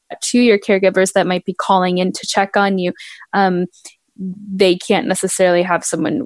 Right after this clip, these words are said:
waive your hipaa rights, right? But they could, they could call, um, say the nurse's station and say, "Now remember, you know, so-and-so is blind or visually impaired.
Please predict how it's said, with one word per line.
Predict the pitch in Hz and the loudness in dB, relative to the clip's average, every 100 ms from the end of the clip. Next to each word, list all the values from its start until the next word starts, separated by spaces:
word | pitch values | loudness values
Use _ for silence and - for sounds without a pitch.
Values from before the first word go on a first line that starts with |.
| - | -6
waive | - - - - | -4 -4 -8 -8
your | - | -2
hipaa | 285 208 180 | 2 2 2
rights, | 165 - | 2 2
right? | 180 170 | 2 2
But | 190 - - - - | 0 0 -8 -20 -4
they | 226 208 196 | 2 2 2
could, | - 196 185 - - | 0 0 0 -6 -2
they | 190 | 0
could | - 190 | 0 -2
call, | - - 196 190 196 190 _ - | -2 2 4 4 4 0 _ -8
um, | - 170 | -4 -4
say | 170 190 | -2 0
the | 180 180 | 2 0
nurse's | 175 - 185 | 0 -2 -4
station | - 185 190 - 202 190 | 0 0 -2 -2 0 0
and | 180 175 - - _ - | 0 -4 -6 -14 _ -8
say, | - 202 185 - | 0 2 2 0
"Now | 202 196 | 2 4
remember, | 202 208 208 202 196 190 190 190 _ | 4 4 4 4 4 4 2 0 _
you | 220 | -4
know, | 190 190 | -4 -2
so-and-so | - 190 190 190 185 | 0 0 2 2 2
is | - | 0
blind | 180 180 190 | -2 0 0
or | |
visually | 196 - 196 | 0 0 -2
impaired. | 202 190 - 247 240 233 | -2 -2 2 4 4 0